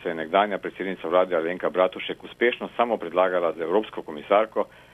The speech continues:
je v državi povzročila precej vznemirjenja. Kar je po svoje nenavadno. Kajti, če bolje premislimo,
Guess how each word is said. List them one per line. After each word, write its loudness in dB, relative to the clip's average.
je -2
v 0
državi 2
povzročila -2
precej -2
vznemirjenja. -2
Kar 6
je 4
po -4
svoje 2
nenavadno. 2
Kajti, -6
če 2
bolje 4
premislimo, -2